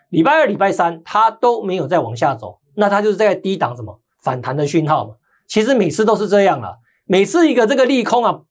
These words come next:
同一个利空不断的出现的时候，基本上它就会出现一个强劲的反弹。那现在金融股都出来撑盘了，哦，连这个大家最看衰的，对不对？<laughs> 都已经出来撑盘了。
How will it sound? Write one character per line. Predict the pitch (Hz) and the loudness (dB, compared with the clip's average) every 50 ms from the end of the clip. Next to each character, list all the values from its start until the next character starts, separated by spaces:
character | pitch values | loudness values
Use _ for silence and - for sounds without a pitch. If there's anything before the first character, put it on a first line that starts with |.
| _ _ | _ _
同 | - - 202 208 240 247 | -4 -2 0 0 0 0
一 | 226 | -2
个 | 220 | -2
利 | 240 262 269 240 | 0 0 0 -2
空 | 190 220 240 220 - | 0 -2 -2 -2 -4
不 | - 185 | -6 -6
断 | 180 185 - - 262 214 180 | -6 -4 0 0 0 2 2
的 | 160 160 | 0 -4
出 | 151 - - 208 202 196 | -4 -2 -4 -4 -4 -2
现 | - 226 202 156 | 0 -2 -2 -2
的 | 131 127 | -2 -10
时 | 117 - - 127 | -12 -12 -10 -4
候， | 131 160 143 117 107 - _ _ _ _ _ _ _ _ _ | -2 -2 -2 -2 -6 -12 _ _ _ _ _ _ _ _ _
基 | - 214 247 277 | -2 0 0 2
本 | 202 185 139 131 | 2 0 -2 -2
上 | 131 - 214 180 139 113 - _ _ _ _ - | 0 0 0 0 -2 -4 -12 _ _ _ _ -6
它 | - - 214 202 202 | -2 0 0 0 0
就 | 208 - - 214 | -2 -2 -2 -2
会 | 196 180 185 180 | 0 0 -2 -2
出 | - 180 170 | 0 0 0
现 | 165 175 156 | 0 0 -2
一 | |
个 | 131 113 | -2 -4
强 | - - 123 127 | -10 -12 -12 -10
劲 | - 170 | -8 -8
的 | 135 113 | -8 -8
反 | - 101 90 95 | -8 -10 -10 -10
弹。 | - - - _ _ _ _ _ _ _ _ _ _ _ _ _ _ _ _ _ - | -18 -20 -20 _ _ _ _ _ _ _ _ _ _ _ _ _ _ _ _ _ -2
那 | - 277 311 | 0 2 2
现 | 285 - - 330 349 | 2 2 4 4 4
在 | 349 320 302 | 4 4 4
金 | - - 302 320 | 4 4 2 2
融 | 294 285 | 4 2
股 | 269 226 202 170 | 2 2 2 4
都 | 233 254 | 2 2
出 | 240 - 277 269 | 0 2 2 2
来 | 208 202 | 2 2
撑 | 202 233 233 240 | 0 -2 -4 -2
盘 | 202 165 143 135 | -2 -2 -2 -2
了， | 143 135 120 113 - _ _ | -4 -10 -12 -12 -16 _ _
哦， | - 165 165 180 | 0 2 2 4
连 | 190 202 214 240 240 | 4 2 2 2 2
这 | - 320 | 0 2
个 | 277 247 | 2 2
大 | - 262 | 2 2
家 | 254 254 247 | 2 2 0
最 | 240 262 233 | 2 0 0
看 | - - - 208 180 | 0 -2 -6 -6 -6
衰 | - - 208 190 190 190 | -6 -2 0 0 0 0
的， | 160 156 135 | -2 -4 -2
对 | 156 190 | 0 0
不 | 190 190 | 0 0
对？ | 160 - - 302 - - - - - | 0 0 0 0 0 0 -4 -16 -20
<laughs> | - _ - | -20 _ -2
都 | - 277 269 214 | 0 2 2 2
已 | |
经 | 185 226 226 | 2 0 -2
出 | - 226 240 | -2 0 0
来 | 214 175 | 0 0
撑 | 160 - 196 196 | 0 -2 -2 -2
盘 | 190 151 120 110 | -2 -4 -4 -4
了。 | 107 107 107 | -8 -16 -20